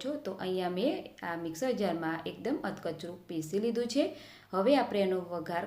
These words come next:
કરીશું. તો અહીંયા ત્રણ ટીસ્પૂન જેટલું આપણે તેલ લઈશું. તેલ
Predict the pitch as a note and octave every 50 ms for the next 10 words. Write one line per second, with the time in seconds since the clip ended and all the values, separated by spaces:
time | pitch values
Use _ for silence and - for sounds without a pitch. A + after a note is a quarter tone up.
0 | - G#3+ G#3+ G#3 A3 A3 G#3+ C#4+ D4 - - G3+ F#3 F3 E3+ E3+ E3+ E3 F3 E3+
1 | F3+ G#3+ A3+ - G#3+ G3 G#3 - - F#3 F3 E3+ F3 E3 F3 G3 A#3+ G3+ - -
2 | E3 D#3+ - - F3 F#3+ G3+ G#3 G#3 G#3 G3+ G3 - - A3+ B3 D4 D#4+ - -
3 | - - - - - - _ - G#3+ G3+ G3